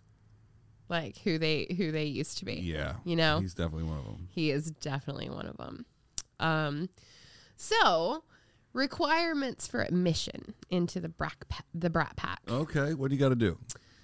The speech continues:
Speaker 1: So, you had to be in, generally, you had to star in Saint Elmo's Fire or The Breakfast Club,
Speaker 2: Mm-hmm.
Speaker 1: <laughs> both which were released in nineteen eighty-five.
Speaker 2: Yep.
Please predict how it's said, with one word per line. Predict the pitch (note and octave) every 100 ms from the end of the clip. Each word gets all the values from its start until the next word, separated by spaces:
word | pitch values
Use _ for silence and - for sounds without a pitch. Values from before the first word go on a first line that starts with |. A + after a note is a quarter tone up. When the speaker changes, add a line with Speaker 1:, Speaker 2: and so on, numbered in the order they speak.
| - -
Speaker 1:
So, | - D#4 B3 D#3
you | G#3+ A#3+
had | F#3+ F#3
to |
be | F#3+ F#3 F#3 F#3 - -
in, | F3 E3 E3 D#3+ _ _ - - - _ - _ _ - A2+ F3 F#3 -
generally, | B3+ C#4 E4 E4 E4
you | D#4
had | A#3+ G#3+
to | G3+ - _ -
star | - - F#3 F3+ F3+
in | E3 E3 E3+ -
Saint | G3 E3+
Elmo's | F3+ G3+ -
Fire | F3 E3 E3 -
or | E3 E3
The | G#3
Breakfast | G3 - - -
Club, | - - C#4+ D4+
Speaker 2:
Mm-hmm. | G2 F#2+ A2 C3+ - - -
Speaker 1:
<laughs> |
both | F#3+ F3+ A3+
which | G#3 G#3+ -
were | G3+ G#3+
released | A3+ D3+ C3+ - -
in | F#3
nineteen | F3 - E3+
eighty-five. | F#3 - - - -
Speaker 2:
Yep. | - F2+